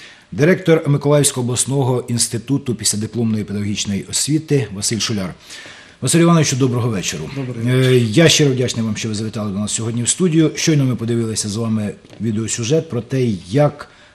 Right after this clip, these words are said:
Speaker 1: працюється освітянам у зоні розмежування, у зоні проведення антитерористичної операції.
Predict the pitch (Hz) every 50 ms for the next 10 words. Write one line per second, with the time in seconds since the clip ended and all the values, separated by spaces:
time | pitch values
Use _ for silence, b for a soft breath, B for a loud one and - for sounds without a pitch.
0 | b b - 131 135 135 - - 143 139 127 113 104 90 - - - 98 - -
1 | 107 - - - 104 95 - 135 143 139 135 123 117 104 113 - - 113 113 113
2 | 110 104 98 101 B B B B B B B B B - 98 101 120 147 139 135
3 | 135 127 - - 123 120 107 107 120 107 101 123 143 151 156 147 139 135 - 110
4 | 104 123 123 120 101 113 117 120 123 117 113 113 110 104 110 117 101 95 - 113
5 | 110 107 98 - 107 98 - - 101 95 - 104 101 87 76 - - - 58 58